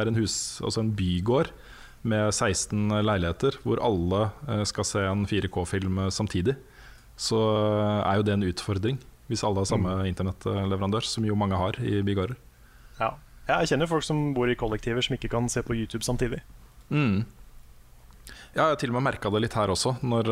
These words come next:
Speaker 1: eh, kona har sett på Netflix mens jeg har spilt, så har det noen ganger vært, eh, gått utover, eh, hastigheten på, på min linje.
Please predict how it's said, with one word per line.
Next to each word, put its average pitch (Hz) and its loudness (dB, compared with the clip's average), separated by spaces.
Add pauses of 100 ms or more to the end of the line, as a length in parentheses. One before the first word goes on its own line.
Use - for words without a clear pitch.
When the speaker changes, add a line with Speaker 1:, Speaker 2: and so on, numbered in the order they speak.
(440)
Speaker 1:
eh, 107 0
kona 104 0
har 98 2
sett - -4
på - -2
Netflix - -2
mens 107 -2
jeg 101 2
har 104 2
spilt, - -4
så - 0
har 110 2
det 135 2
noen 123 2
ganger 107 2
vært, - -6
eh, 110 0
gått 107 0
utover, 98 0
eh, 104 0
hastigheten 104 -4
på, 101 0 (600)
på 104 2
min 95 4
linje. 95 2